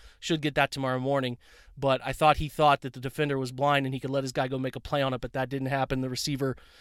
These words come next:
sorry, the D B found the football, and it looked really bad on the T V angle. We'll see that. Lauletta just missed some throws downfield late in the third and into the fourth, and when he is trying to take a role from an established veteran like Keenum, again, you have to remember, Case Keenum's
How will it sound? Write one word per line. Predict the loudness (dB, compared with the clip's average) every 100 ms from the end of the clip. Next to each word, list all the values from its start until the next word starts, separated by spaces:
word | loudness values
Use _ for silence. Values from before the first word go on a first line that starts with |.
| -10
sorry, | 4 6 6
the | 2
D | -4 -2
B | -4
found | -2 0 0
the | -2
football, | -4 -2 0 0 0 -4 _ -20 -14
and | -8
it | -4
looked | -4 -4
really | -2 -2 2
bad | 2 4
on | 2
the | 0
T | -4 -2
V | 0 0
angle. | 0 -2
We'll | -2 -2
see | -2
that. | -2 0 4
Lauletta | 8 8 8
just | 4 4
missed | 4 4
some | 2
throws | 4 4 4
downfield | 4 2 2 2 4
late | 2 0
in |
the | -4
third | 0 0 2
and |
into | 0 -2
the | -6
fourth, | 2 8 8 6 0 -18 -8
and | -4
when | -2
he | 0 2 4
is | 2
trying | 4 2 2
to | 0
take | 0 0
a | 2
role | 4 4
from | 2 -2
an | -2
established | -2 2 4 2 0
veteran | 2 2 2
like | -4 2
Keenum, | 4 6 4 -4 -20 -8
again, | 2 2
you | 4
have | 6 6 6
to |
remember, | 4 4 4 2 -2 -14 -20 -2
Case | 4 4 4
Keenum's | 2 4 2